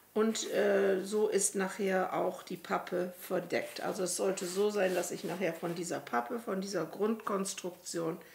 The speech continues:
nichts mehr sehe. Ich habe nun dieses gesamte Pappobjekt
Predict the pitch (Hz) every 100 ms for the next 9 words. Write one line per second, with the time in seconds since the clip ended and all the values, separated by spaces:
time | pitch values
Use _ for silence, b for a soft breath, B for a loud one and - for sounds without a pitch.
0 | B B B - 285 285 - - 240 226
1 | 185 - - - - - - - - -
2 | _ _ _ - _ _ _ _ _ _
3 | _ _ - 202 269 233 311 311 262 262
4 | 277 - 233 233 247 254 - 254 240 269
5 | - - 269 269 - 254 254 214 220 208
6 | - -